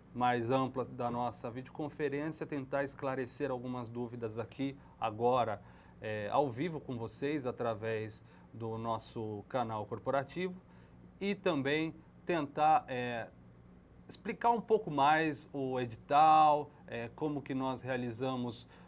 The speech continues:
o concurso, já tivemos duas outras edições no passado,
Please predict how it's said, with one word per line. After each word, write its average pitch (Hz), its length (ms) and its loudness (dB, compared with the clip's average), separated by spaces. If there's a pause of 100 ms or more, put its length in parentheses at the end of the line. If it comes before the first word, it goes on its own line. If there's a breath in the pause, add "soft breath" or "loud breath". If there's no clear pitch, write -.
(120 loud breath)
o 117 100 -8
concurso, 139 880 0
já 117 160 -2
tivemos 123 460 -2
duas 131 360 -2
outras 120 360 -4
edições 120 640 -6
no 117 160 -8
passado, 160 720 0